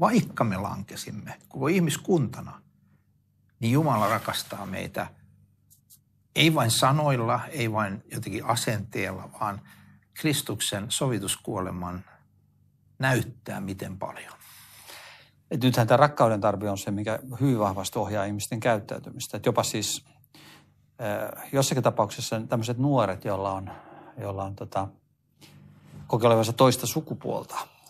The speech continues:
Speaker 2: niin senkin taustalla saattaa olla rakkauden tarve. Et esimerkiksi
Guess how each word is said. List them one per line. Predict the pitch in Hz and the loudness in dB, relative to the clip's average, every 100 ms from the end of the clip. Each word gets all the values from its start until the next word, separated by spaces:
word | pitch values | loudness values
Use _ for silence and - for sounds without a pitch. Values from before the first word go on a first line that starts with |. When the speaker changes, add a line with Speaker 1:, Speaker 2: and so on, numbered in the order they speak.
| - | -8
Speaker 2:
niin | |
senkin | 107 147 120 | 0 0 0
taustalla | 117 113 - 113 110 | 0 -2 -6 -8 -8
saattaa | 110 107 - | -8 -10 -8
olla | 107 | -6
rakkauden | 110 - 113 110 | -8 -8 -6 -4
tarve. | 110 113 101 101 | 0 0 0 -6
Et | 104 | -6
esimerkiksi | 95 101 98 - - - | -8 -10 -10 -10 -8 -10